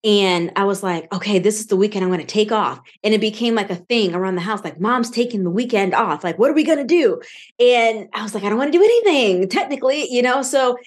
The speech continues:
it was just, it was that odd paradigm of, "Wow, look at this success," and that people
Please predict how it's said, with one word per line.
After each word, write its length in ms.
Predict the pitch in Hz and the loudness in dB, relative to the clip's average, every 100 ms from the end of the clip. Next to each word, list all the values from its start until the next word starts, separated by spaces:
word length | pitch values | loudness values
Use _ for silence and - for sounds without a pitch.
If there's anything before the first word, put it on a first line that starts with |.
| - - | -20 -4
it 120 | 294 | 0
was 220 | 339 330 | 0 0
just, 440 | 311 285 285 - - | 0 -2 -2 -8 -8
it 120 | - 262 | -4 -2
was 200 | 254 233 | -2 0
that 320 | 254 247 - - _ _ _ | 0 0 -2 -14 _ _ _
odd 320 | 226 262 269 | 0 2 0
paradigm 680 | 269 233 240 220 196 175 175 | -2 0 2 2 2 0 -2
of, 400 | 190 180 180 175 | 0 2 2 -2
"Wow, 280 | 185 233 208 | -2 0 0
look 240 | 175 220 233 | 0 -2 -4
at 140 | 233 | -6
this 220 | 226 214 | -8 -4
success," 720 | - 269 - 294 220 160 175 - | -6 -6 -4 0 0 -2 -4 -4
and 120 | 196 | -2
that 120 | 190 165 | -2 -4
people 540 | 247 240 202 190 190 | -4 0 2 2 0